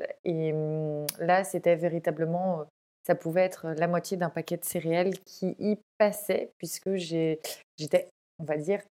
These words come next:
affamée, sauf que forcément, ces céréales étaient quand même, euh, pas du muesli com-, complet avec, euh, des amandes ou des raisins secs. C'était plutôt, euh, des céréales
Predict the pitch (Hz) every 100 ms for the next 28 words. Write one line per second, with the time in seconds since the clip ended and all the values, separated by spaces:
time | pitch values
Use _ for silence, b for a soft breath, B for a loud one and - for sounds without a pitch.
0 | - 185 - 160 160 - - - - -
1 | 165 - - - 160 202 190 165 175 147
2 | 143 170 202 - _ _ _ _ _ _
3 | 214 208 - 202 196 190 180 165 170 165
4 | 160 160 - 165 160 156 156 156 151 151
5 | 147 - _ - 175 165 165 170 175 180
6 | 170 - 185 175 175 175 165 - - 196
7 | 185 185 180 185 180 160 160 160 - 165
8 | 156 147 151 _ _ _ _ _ _ -
9 | - 175 175 170 165 165 156 156 160 156
10 | 151 - 180 _ _ B B B - 208
11 | 190 190 190 185 - 196 196 - - 170
12 | 165 165 160 156 160 151 - 214 214 185
13 | 160 160 175 185 190 190